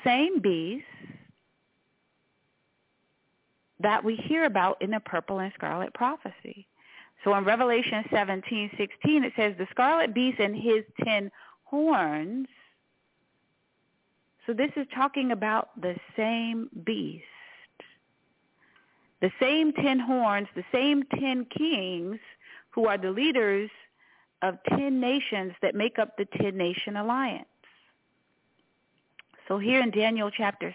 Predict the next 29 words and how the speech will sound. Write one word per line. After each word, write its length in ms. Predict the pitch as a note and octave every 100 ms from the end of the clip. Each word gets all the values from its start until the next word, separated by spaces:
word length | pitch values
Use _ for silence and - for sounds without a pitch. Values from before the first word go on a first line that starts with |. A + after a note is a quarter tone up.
| -
seven, 480 | B3+ A#3+ F#3+ F#3+ G#3 _ _ _ - - - -
it's 120 | G3+ -
talking 420 | C#4 F4+ F#4 F4
about 340 | A3+ F#3 F#3+ -
this 140 | F3+ - A3+
ten 140 | A3
nation 340 | G3 G3+ G3
alliance, 600 | F3+ F#3 B3 B3+ G3+ G3 - _ - - -
and 120 | F#3+
it 60 | F3
refers 400 | - A#3+ C4+ C4+
to 100 | B3
it 120 | A3+ -
as 220 | G3 G3
a 160 | G3 F#3+ - -
fourth 280 | A3+ A3 G#3+ - _ _ -
beast. 440 | G#3+ G3+ - - - - - - _ - _ _ - - -
And 140 | F#3
it 80 | G3 -
says 240 | D#4+ G4 D#4+
about 480 | G#3+ F#3+ G3 - - _ - _ _ -
this, 360 | F#3 G#3+ G#3 G3+ - - _ _ _ _ _ _ _ -
uh, 180 | G3+ - -
one 460 | F3+ F3+ B3+ D#4+ C4+
world 400 | C4+ C4+ B3+ F#3
government, 600 | A#3 D4+ D#4+ A#3+ F3+ - _ _ - -
this 200 | G#3 A3 A3
new 320 | A3+ C#4+ D4+
world 360 | A#3+ B3+ A#3+